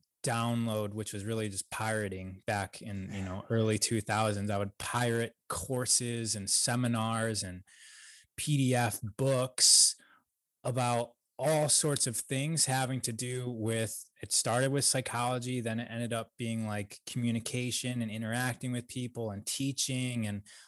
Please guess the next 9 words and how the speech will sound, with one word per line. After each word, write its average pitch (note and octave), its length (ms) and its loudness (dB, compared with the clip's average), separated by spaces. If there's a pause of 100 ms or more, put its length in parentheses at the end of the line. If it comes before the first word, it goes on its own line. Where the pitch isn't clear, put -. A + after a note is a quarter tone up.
eventually B2 680 2
meditation. A2+ 920 0 (560)
And A2 180 2
so, B2 200 6
like, A2+ 180 4
nineteen B2+ 600 0
years A2+ 240 0
old, B2 500 0 (360)
I'm, G#2+ 360 0